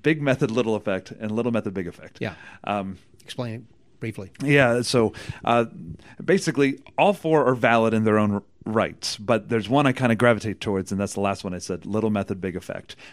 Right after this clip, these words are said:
Speaker 1: Um, and it goes back to s-, wringing out that sponge, right?
Speaker 2: Mm-hmm.
Speaker 1: Um, so you can have an effect like, um, actually, it's an effect I just bought, which is the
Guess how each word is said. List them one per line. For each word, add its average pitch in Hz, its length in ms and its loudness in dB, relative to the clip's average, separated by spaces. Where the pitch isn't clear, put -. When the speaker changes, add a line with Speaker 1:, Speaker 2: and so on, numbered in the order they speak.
Speaker 1:
Um, 92 380 -8
and 113 260 -4
it 117 40 -4
goes 127 160 0
back 120 200 0
to 117 60 -8
s-, - 140 -10
wringing 113 440 -4
out 107 120 -2
that 90 180 -4
sponge, 78 460 -6
right? 92 140 -4
Speaker 2:
Mm-hmm. 120 380 -8
Speaker 1:
Um, 104 200 -6
so 135 140 -4
you 123 140 -4
can 123 100 -6
have 120 180 -2
an 120 60 -4
effect 117 360 -4
like, 104 320 -6
um, 104 460 -6
actually, 131 360 -2
it's 147 100 -14
an 170 60 -10
effect 196 180 -4
I 160 80 -2
just 165 280 -4
bought, 220 280 0
which 139 200 -4
is 127 140 -8
the 139 440 -8